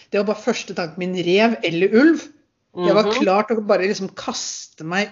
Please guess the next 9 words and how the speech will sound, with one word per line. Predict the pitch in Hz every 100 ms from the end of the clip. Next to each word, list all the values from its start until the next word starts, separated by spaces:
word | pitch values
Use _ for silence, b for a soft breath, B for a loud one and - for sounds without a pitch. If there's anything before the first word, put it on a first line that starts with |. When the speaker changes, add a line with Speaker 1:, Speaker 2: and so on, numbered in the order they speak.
| 190
Speaker 1:
ut | 185 214 -
i | 175 190
grøftekanten, | 202 196 - 160 165 165 - 226
redde | 233 220 214 208 202
meg | 180 -
selv, | 233 311 - _ _ _ _ 208
og |
håpe | 233 220 170 -
at, | 185 190 -